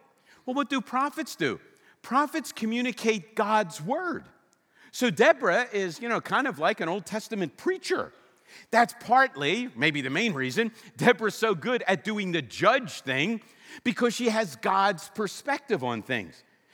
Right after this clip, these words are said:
And so God's communicating to her, um, what his word's about. She's kind of putting the pieces together. She's living out that good news in her life. She's a prophet. She is a judge.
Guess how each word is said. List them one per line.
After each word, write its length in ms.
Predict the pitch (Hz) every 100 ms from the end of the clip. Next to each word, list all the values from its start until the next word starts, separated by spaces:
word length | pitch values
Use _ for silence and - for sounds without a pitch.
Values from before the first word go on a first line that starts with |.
| -
And 100 | 180
so 140 | 208 180
God's 460 | 160 170 247 208
communicating 800 | - 220 202 220 214 202 196 185
to 120 | 208
her, 540 | 175 120 127 196 240 - - - -
um, 220 | 147 147 - -
what 160 | 160
his 160 | 190 143
word's 340 | 156 180 147
about. 400 | 151 143 143 220 226 -
She's 240 | - 208 180
kind 180 | 214
of 100 | 202
putting 280 | - 196 220
the 80 | 208
pieces 520 | - 190 190 - 214
together. 520 | - 160 131 120 170 175 262
She's 320 | - 202 131
living 440 | 147 208 208 233
out 260 | 185 196 -
that 240 | 196 147
good 200 | - 190
news 380 | 180 175 202 196
in 160 | - 180
her 140 | 202
life. 300 | 190 156 175 - - -
She's 260 | 214 208
a 80 | 175
prophet. 840 | - - 185 190 233 - 294 - - - - _ _ _ _
She 300 | - 214 214
is 260 | 190 170 127
a 80 | 127
judge. 720 | 85 170 196 214 180 160